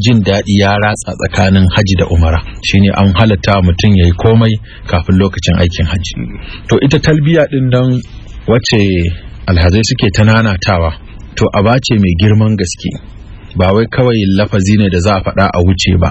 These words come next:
Abinda wannan talbiya ta ƙunsa, wato, ba ƙaramin babban alheri ne ga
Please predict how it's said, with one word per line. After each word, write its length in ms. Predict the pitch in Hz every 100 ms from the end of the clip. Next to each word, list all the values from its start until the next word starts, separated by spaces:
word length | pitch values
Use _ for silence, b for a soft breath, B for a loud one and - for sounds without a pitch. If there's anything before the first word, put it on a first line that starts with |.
| -
Abinda 460 | 95 98 127 123 110
wannan 320 | 113 104 104
talbiya 480 | 113 104 107 110 92
ta 140 | 107
ƙunsa, 400 | - 90 - 87 85 - B B B B -
wato, 280 | 90 92 92
ba 160 | 90
ƙaramin 460 | 90 92 104 113 110
babban 320 | 92 82 104 113
alheri 480 | 104 90 98 98 92
ne 140 | 85 90
ga 80 | 87